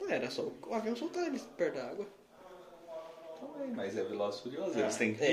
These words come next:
Speaker 2: ir em alguma coisa.
Speaker 1: É verdade, é isso aí, você tá certo.
Speaker 2: E os caras copiaram os, os imãs do, do Jazz Pinkman, filho.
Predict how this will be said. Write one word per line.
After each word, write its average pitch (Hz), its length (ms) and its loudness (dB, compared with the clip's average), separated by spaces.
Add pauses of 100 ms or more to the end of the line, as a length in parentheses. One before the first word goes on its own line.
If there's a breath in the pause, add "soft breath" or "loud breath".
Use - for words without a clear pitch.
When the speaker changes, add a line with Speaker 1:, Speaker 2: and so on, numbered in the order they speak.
Speaker 2:
ir 147 80 0
em 135 80 4
alguma 104 340 4
coisa. - 300 -8
Speaker 1:
É - 40 -10
verdade, 127 440 -4
é 113 60 0
isso - 220 -10
aí, 160 140 -10
você 185 120 -12
tá 175 140 -12
certo. - 380 -16 (760)
Speaker 2:
E 120 60 -2
os 120 140 -4
caras 113 280 -2
copiaram 120 540 0
os, 135 260 -4
os 131 80 -6
imãs 131 240 -4 (140)
do, 131 380 -4 (120)
do 123 160 -8
Jazz 117 280 -4
Pinkman, 151 480 -12
filho. 123 180 -18